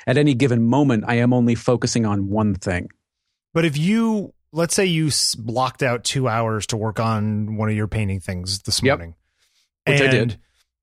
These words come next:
Speaker 2: and you're two hours into it and it's really going well, will you shift the schedule around, or will you say, "Nope,
Speaker 1: Yes.
Speaker 2: those are my two hours"?
Speaker 1: No, I will adjust. And I've had to do that, whether, you know, thing, things have gone down rabbit
Speaker 2: Or
Speaker 1: holes and
Speaker 2: deadlines or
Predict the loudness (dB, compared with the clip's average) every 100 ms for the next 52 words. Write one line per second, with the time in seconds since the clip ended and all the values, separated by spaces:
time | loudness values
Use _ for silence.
0 | _ 0 2 2 0 -2 0 0 2 2
1 | 2 2 2 0 2 0 0 -4 -2 -2
2 | 0 0 0 0 0 2 2 0 -2 -2
3 | 0 0 0 -2 -2 -2 -4 -4 -4 0
4 | 0 0 0 0 0 0 -2 0 0 4
5 | 2 2 0 0 -2 0 0 0 -4 -10
6 | 0 0 2 2 2 2 0 -2 -4 0
7 | 0 2 2 0 -2 0 -2 -2 -2 -2
8 | -4 -10 -10 -2 -2 0 0 -2 0 0
9 | 0 0 0 2 2 2 2 2 2 2
10 | 2 4 2 2 0 0 -2 -2 -4